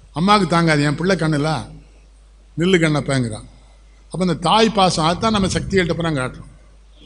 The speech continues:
நம்ம பெண்கள் நிறைய பாரதியார் பாட்டே சக்தி பாடல் பாடலாம்.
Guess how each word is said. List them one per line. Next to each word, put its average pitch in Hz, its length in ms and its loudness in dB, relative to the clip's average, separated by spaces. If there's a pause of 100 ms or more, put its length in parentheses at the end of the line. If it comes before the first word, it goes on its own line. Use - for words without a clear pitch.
(460)
நம்ம 147 220 -4
பெண்கள் 202 380 -2
நிறைய 175 340 0
பாரதியார் 196 460 2
பாட்டே 190 260 0
சக்தி 175 280 -4
பாடல் 147 220 -2
பாடலாம். 117 320 -8